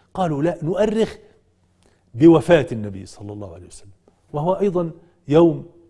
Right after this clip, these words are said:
على شدة الحزن فيه، إلا أنه أيضًا يوم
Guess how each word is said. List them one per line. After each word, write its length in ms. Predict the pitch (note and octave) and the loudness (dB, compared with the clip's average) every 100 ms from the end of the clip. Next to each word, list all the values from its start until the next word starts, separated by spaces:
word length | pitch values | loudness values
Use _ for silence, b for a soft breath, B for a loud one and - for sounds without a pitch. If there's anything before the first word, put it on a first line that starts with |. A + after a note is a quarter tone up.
| _ _ _ _ _ | _ _ _ _ _
على 420 | B2 D3+ C#3 A#2+ - _ _ _ _ | -2 0 0 -4 -14 _ _ _ _
شدة 440 | - C4 G3+ F3 E3 | 0 0 2 0 0
الحزن 540 | D#3+ - B3 D3 E3 | -2 -2 -2 0 -4
فيه، 400 | C#3 C3 G#2 B2 - _ _ _ _ _ _ | -4 -6 -6 -10 -16 _ _ _ _ _ _
إلا 180 | F#3+ G#3 | -8 -6
أنه 280 | G#3+ F#3 G#3 | -6 -6 -8
أيضًا 240 | A3 G3+ | -6 -4
يوم 320 | G#3 A3+ G3 | -4 -4 -6